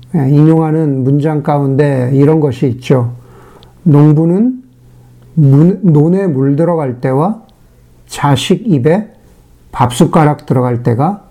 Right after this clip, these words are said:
가장 행복하다." 유진 피러슨 목사님의 메시지 성경은 "오늘 우리에게 필요한 양식을 내려주시고"라는 이 구절을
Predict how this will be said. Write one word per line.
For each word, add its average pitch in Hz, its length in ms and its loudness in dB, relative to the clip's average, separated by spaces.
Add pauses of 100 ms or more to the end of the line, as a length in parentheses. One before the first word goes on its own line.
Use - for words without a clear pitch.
(380)
가장 127 800 -2 (160)
행복하다." 120 760 -2 (1700)
유진 196 260 4
피러슨 226 360 2
목사님의 185 840 -2
메시지 165 500 2
성경은 175 680 0
"오늘 175 340 0
우리에게 170 720 -2
필요한 196 560 0
양식을 151 1160 -2
내려주시고"라는 135 1400 0
이 151 120 -2
구절을 143 640 -2